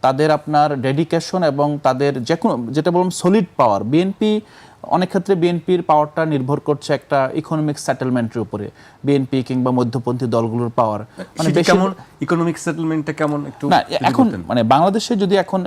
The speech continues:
Speaker 1: আপনি বিএনপি এবং জামাতের অবস্থান চিন্তা করেন, বিএনপি মোটা দাগে একটা মধ্যপন্থী দল, এটা নিয়ে আসলে কারো কোনো সংশয় নেই। বিএনপি আসলে তার মতাদর্শিক অবস্থান নিয়ে, আহ, আপনার বাজারে খুব বেশি আপ-, আলাপ আলোচনা নেই। সবাই বুঝে গিয়েছে যে বিএনপি কি, বিএনপি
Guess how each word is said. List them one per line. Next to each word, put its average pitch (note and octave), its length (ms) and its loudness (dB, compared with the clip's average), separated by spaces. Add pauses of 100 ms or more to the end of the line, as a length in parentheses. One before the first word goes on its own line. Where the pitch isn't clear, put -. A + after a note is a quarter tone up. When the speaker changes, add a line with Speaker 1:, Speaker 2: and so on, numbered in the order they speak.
Speaker 1:
আপনি - 240 -2
বিএনপি D3+ 360 0
এবং E3 180 0
জামাতের C3+ 380 2
অবস্থান B2+ 520 -2
চিন্তা B2+ 340 0
করেন, A2 300 -4 (500)
বিএনপি A3 480 2
মোটা G3+ 260 2
দাগে G3+ 220 0
একটা G3+ 160 -2
মধ্যপন্থী B2+ 560 -2
দল, G#2+ 240 -2
এটা C#3 280 2
নিয়ে C#3+ 140 0
আসলে C3 300 -4
কারো B2 200 0
কোনো B2+ 180 -4
সংশয় D#3 500 -2
নেই। G2+ 260 -2
বিএনপি C3 380 -2
আসলে A#2+ 340 -4
তার C3+ 200 2
মতাদর্শিক D#3 640 -2 (400)
অবস্থান D#3 460 -2
নিয়ে, F3 200 2
আহ, F3+ 200 -6
আপনার B2+ 400 0
বাজারে C#3+ 480 2
খুব D3+ 140 -2
বেশি D3 400 -2
আপ-, - 180 -2
আলাপ C3+ 280 0
আলোচনা D3 360 0
নেই। G#2+ 120 -4
সবাই E3+ 240 -2
বুঝে D3+ 260 2
গিয়েছে B2 260 -2
যে A#2 100 -4
বিএনপি A2+ 340 -4
কি, A#2 200 -2
বিএনপি B2 400 -4